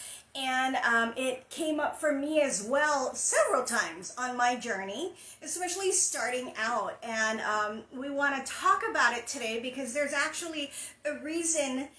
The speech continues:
and an answer to this question that, you know, so many times there's just, it, there doesn't seem to be answers for much, um, the, at least not the answers you're looking for, but I do have an answer for you on this, and it actually helps a lot. When I myself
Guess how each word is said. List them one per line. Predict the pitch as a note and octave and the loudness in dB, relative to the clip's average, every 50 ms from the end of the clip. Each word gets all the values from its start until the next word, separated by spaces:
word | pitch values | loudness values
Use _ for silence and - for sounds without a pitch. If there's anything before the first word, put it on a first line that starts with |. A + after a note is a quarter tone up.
| - - _ _ - | -20 -20 _ _ -8
and | B3+ C4 B3+ | -4 -4 -2
an | B3+ C4 | -2 -2
answer | B3+ - B3+ C#4 E4 F4 E4+ D#4+ C#4+ | 0 0 2 2 2 0 -2 -2 -2
to | - D#4 D4 | -4 -4 -4
this | C4+ C4 C4 - | -4 -2 -2 -2
question | - - E4 D4 D4 - - - E4 C#4 C4 C4 | -4 -4 -6 -6 -6 -6 -4 -4 -2 -2 -2 -2
that, | A#3+ C4+ C4 B3 - - D#4 | 0 0 2 2 0 0 -2
you | F#4 | 0
know, | F#4+ F#4 | 2 2
so | F#4 F#4 - C#5+ C#5+ | 4 4 2 2 2
many | C#5+ C#5+ B4 A#4+ - | 2 0 0 2 2
times | - G4 F#4+ E4 E4 D#4 - | 2 4 4 2 2 0 -2
there's | D4+ D#4 C#4 C4+ - | -2 -2 -2 -2 -2
just, | F#4+ F#4+ F#4 - - - E4+ | -2 -2 -2 -2 -4 -6 -8
it, | E4+ E4+ E4+ | -8 -8 -8
there | E4+ E4 | -8 -2
doesn't | C4 E4+ F#4 F4+ F#4+ G4+ G4 | 0 0 0 2 0 0 -2
seem | - - F#4+ G4 F#4 | -2 -2 -2 -4 -4
to | F#4 F4+ D#4 | -4 -4 -6
be | C#4+ D#4 D4+ - | -6 -8 -8 -6
answers | A#3+ B3 C4 C#4 - D#4+ D4+ C#4+ - | -4 -4 -4 -4 -4 -6 -6 -6 -8
for | - - E4 D#4+ | -8 -6 -6 -4
much, | D#4 D#4 D#4 D#4 D#4 - - - - - - - - - - - | -4 -2 -2 -4 -6 -8 -10 -12 -10 -10 -10 -8 -8 -10 -8 -6
um, | - C4+ C4+ C4+ C4+ - - - A3+ | -4 -4 -2 -2 -4 -4 -6 -2 0
the, | D4 D4+ - - | 0 0 2 2
at | C#4 D4 - | 0 0 0
least | D4+ E4+ E4 - - C#4+ | 0 -2 -2 -2 -2 2
not | D4 E4+ E4+ D#4 - - | 4 4 4 4 2 0
the | E4+ E4 D#4 | 0 2 2
answers | C4+ A#3 - - - C#4+ C4+ A3+ A3+ | 2 2 0 -2 -4 -4 -4 -4 -2
you're | B3 B3 A#3+ A3 | -2 -2 -2 -2
looking | A3 A3+ A3+ - B3+ A#3 A3+ | -6 -8 -8 -10 -12 -12 -12
for, | - C4 B3 | -10 -10 -10
but | A#3 C#4 D4+ | -8 -6 -6
I | E4+ F4 D#4+ - - | -6 -6 -6 -10 -10
do | - F#4 F#4 F#4 | -10 -8 -6 -6
have | F4+ F#4+ F#4 F#4 | -4 -4 -4 -2
an | F#4+ F4 | -2 -4
answer | - A#3+ A#3+ A#3+ A#3+ - C4+ | -2 -2 -2 -2 -4 -6 -10
for | C4 - - | -14 -14 -14
you | C#4 B3 B3 B3+ B3+ | -14 -12 -10 -8 -6
on | B3 B3 A3+ F#3 | -6 -6 -6 -8
this, | F#3+ G3+ G3+ G3+ G3 - | -8 -10 -10 -10 -10 -10
and | A#3 A3+ | -10 -8
it | A3+ A#3+ A#3 - - | -8 -10 -10 -12 -12
actually | A#3 B3+ C#4 - - - D4 D4 C4+ | -12 -12 -10 -10 -12 -12 -12 -12 -10
helps | A3 B3 A#3+ - - - C#4 | -8 -8 -8 -8 -8 -10 -12
a | B3+ A#3 | -8 -6
lot. | A3+ G#3+ G3+ - - | -6 -4 -4 -6 -6
When | A#3+ B3 B3+ - _ | -6 -8 -8 -10 _
I | - C#4 D#4+ E4+ F#4+ | -6 -4 -2 -2 0
myself | F#4+ E4+ F4+ F4+ - - C#4 A3 G#3 A3 A3+ - - - - - - - - - - | 0 0 0 0 -2 -2 -2 -2 -2 -2 -4 -8 -14 -18 -20 -20 -20 -18 -18 -18 -16